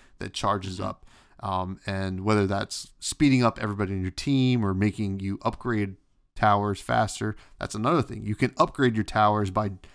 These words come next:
Speaker 1: smashing it with a hammer, which is kinda cool. So that is, uh, that's basically it. That's the gameplay. I, I liked it.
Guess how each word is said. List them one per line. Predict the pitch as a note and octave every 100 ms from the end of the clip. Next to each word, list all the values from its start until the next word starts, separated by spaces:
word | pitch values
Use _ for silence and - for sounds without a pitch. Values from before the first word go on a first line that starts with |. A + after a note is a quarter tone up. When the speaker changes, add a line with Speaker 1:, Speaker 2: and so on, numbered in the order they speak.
| _ - -
Speaker 1:
smashing | - - - B2 A2+ A#2
it | G#2+
with | G2+
a | G2+
hammer, | G#2+ G#2+ B2 C3+ _ -
which | F3
is | F#3
kinda | C#3 A#2 G#2 -
cool. | G#2+ G#2 A2+ - - _
So | - A#2 G#2 A2 -
that | C#3 C3+ C3+
is, | C3 A2+ A#2
uh, | A#2 A2 G#2+ G#2+ G#2 - -
that's | A3
basically | D#4 F#3 C#3+ A2+
it. | -
That's | -
the | F#3
gameplay. | F3+ E3+ D#3+ D3+ C#3 - - -
I, | G3
I | F3+
liked | G3 A3+ - A#3+
it. | A#3